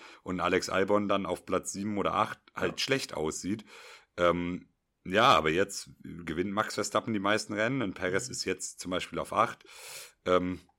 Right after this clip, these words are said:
Speaker 1: ja, aber Albon hat dann auch gemeint, ja, die Daten hatte er dann und dann hat er sich aber, nachdem er sie hatte, aber auch gedacht, ja, was, was soll ich damit? Soll ich die jetzt den Teambossen vorlegen, um hier wieder reinzukommen, so ungefähr? Ähm,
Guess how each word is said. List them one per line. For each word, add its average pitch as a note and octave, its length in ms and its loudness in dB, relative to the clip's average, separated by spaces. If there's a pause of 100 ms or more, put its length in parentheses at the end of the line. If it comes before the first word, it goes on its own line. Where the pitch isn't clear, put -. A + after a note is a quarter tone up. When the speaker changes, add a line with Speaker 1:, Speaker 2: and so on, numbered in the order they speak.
Speaker 1:
ja, A#2 140 8
aber G#2+ 120 8
Albon A#2 240 8
hat G2 100 2
dann G2 100 -2
auch C3+ 140 2
gemeint, F2+ 260 0
ja, G#2+ 180 6
die D2+ 200 -12 (140)
Daten F2 340 0
hatte F#2 180 -4
er G2+ 120 2
dann B2 260 0
und G2 120 -4
dann F#2 320 -6 (340)
hat G2+ 120 0
er G#2 60 8
sich G2 120 2
aber, F#2+ 320 0
nachdem F#2+ 280 2
er A2 60 2
sie G2+ 100 2
hatte, G#2 120 2
aber G2 140 2
auch A2 100 0
gedacht, F2+ 240 -4
ja, F#2 160 0 (200)
was, - 300 -16
was - 200 -10
soll C#3+ 180 -4
ich - 120 -6
damit? D#2+ 320 -4
Soll F2 140 -4
ich E2 100 -6
die G#2 80 -6
jetzt G2+ 220 -2
den F2 200 -6 (180)
Teambossen G2+ 520 2
vorlegen, F2+ 640 4
um F2 100 -6
hier F2+ 140 -2
wieder F2+ 200 2
reinzukommen, F#2+ 600 0
so D#2+ 100 -4
ungefähr? E2 520 0 (640)
Ähm, E2+ 360 0